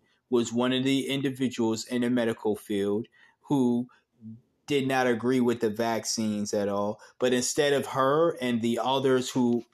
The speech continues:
are, were involved in this supposed plot that I believe, instead of them actually using the science and,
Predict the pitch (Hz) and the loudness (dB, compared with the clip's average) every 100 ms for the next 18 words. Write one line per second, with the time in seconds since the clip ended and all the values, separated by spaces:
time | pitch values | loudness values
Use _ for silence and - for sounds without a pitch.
0 | _ 123 117 110 - 120 120 110 123 110 | _ 0 2 0 -4 0 0 0 -2 0
1 | 117 113 113 107 110 104 104 104 - - | 2 2 0 -2 -2 0 0 -2 -8 -10
2 | - 113 127 120 107 107 - - 107 110 | -6 -4 0 2 2 -2 -4 -4 -2 -2
3 | - 110 104 98 101 98 98 113 - - | -2 -2 0 -2 -2 -2 -4 -6 -8 -20
4 | - - 120 - 135 113 95 98 95 120 | -16 -6 -2 0 2 0 -2 -8 -2 0
5 | 131 147 147 - 101 113 123 - 127 123 | 2 0 -6 -6 -2 -2 0 0 2 2
6 | 120 127 131 _ _ _ _ _ _ _ | 2 0 -6 _ _ _ _ _ _ _
7 | _ _ _ _ _ _ _ _ _ _ | _ _ _ _ _ _ _ _ _ _
8 | 117 127 120 120 104 98 - 117 120 127 | 2 2 4 2 0 0 0 2 2 2
9 | 127 123 110 98 | 0 -2 -2 -4